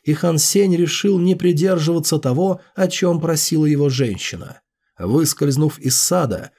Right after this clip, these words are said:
парень отправился в хранилище геноядер. По дороге ему никто не преградил путь, хотя юноша видел враждебные взгляды духов, но никто из них даже не пытался ничего ему сделать.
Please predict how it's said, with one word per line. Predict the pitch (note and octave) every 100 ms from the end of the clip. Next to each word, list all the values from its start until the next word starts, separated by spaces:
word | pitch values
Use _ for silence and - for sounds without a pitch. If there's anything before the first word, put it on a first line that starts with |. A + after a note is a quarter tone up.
| _ -
парень | E3 F3 F3
отправился | E3 D#3 D#3 E3 D#3+ - D#3
в |
хранилище | - E3 D3 C3+ B2+ - C3
геноядер. | A#2+ A2+ G#2 G#2 G2+ E2+ - - - _ _ _ _ _ _ _ _ _ _ -
По | A2+
дороге | B2 D#3+ G#3+ F#3+ F#3
ему | F3+ F#3
никто | F3+ F3 - G3
не | F#3+ F3+
преградил | F3 E3+ E3+ D#3 F3 F3
путь, | F#3 D3+ G#2 - -
хотя | - A#2+ A2+
юноша | A2 G#2+ F#3 C3+ A2 A2
видел | G2+ E3 E3 D#3
враждебные | D3 D3 B2+ D#3 F3 D#3+ D#3+
взгляды | C3+ C#3 F3 D#3 D#3
духов, | D#3 G3 - F2+ - _ _
но | - A#2
никто | C3 B2+ C#3
из | C3 A2
них | C#3 F#3 - -
даже | - F#2+ F#3 F#3 E3
не | E3+
пытался | D#3+ D#3 F3 E3+ - E3
ничего | D#3+ D#3 D#3 D3+
ему | D3 D3
сделать. | C3 A#2+ A2+ E2+ D2 - -